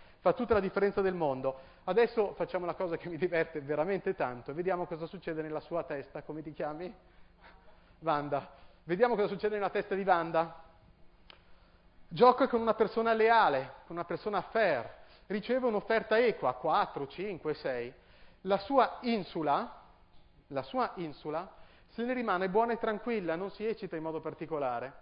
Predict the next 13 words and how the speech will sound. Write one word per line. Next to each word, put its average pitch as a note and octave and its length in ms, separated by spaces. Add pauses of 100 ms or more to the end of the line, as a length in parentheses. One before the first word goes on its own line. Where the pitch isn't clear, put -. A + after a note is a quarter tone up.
(580)
Quando C4 240
invece A3 260
gioca A3+ 260
con F#3+ 120
una G3 100
persona G3 400
carognetta F3 680
che D#3+ 140
gli D#3+ 60
offre E3+ 320
uno, D#3 400
due E3 320
euro, C#3 360